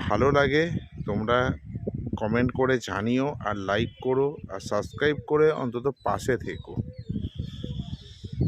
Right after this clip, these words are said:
চারিদিকের প্রাকৃতিক পরিবেশটা তোমরা খালি দেখো,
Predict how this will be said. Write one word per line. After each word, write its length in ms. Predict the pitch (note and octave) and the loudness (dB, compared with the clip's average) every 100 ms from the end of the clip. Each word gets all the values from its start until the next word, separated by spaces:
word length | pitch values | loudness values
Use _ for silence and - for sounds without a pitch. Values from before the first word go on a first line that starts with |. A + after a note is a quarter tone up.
| - - - - - - - - C6+ C6+ C6+ C6+ C6+ C6+ - B4 B4 - - - - - | 0 -12 -10 -10 -8 -12 -10 -10 -10 -12 -20 -20 -16 -14 -14 -18 -20 -20 -20 -20 -16 2
চারিদিকের 600 | C3 B2 D3 D#3 D#3 F3 E3 | 4 6 4 4 6 4 4
প্রাকৃতিক 460 | B2 A2+ D3 C#3+ F3+ - C3 | 0 0 -2 -2 -2 0 4
পরিবেশটা 560 | C#3+ F3 F3+ - - E3+ | 6 8 6 6 0 4
তোমরা 220 | D#3+ D#3 D#3+ | 2 6 4
খালি 240 | D#3+ D3+ B2+ | 4 2 4
দেখো, 240 | A2+ A2+ | 2 2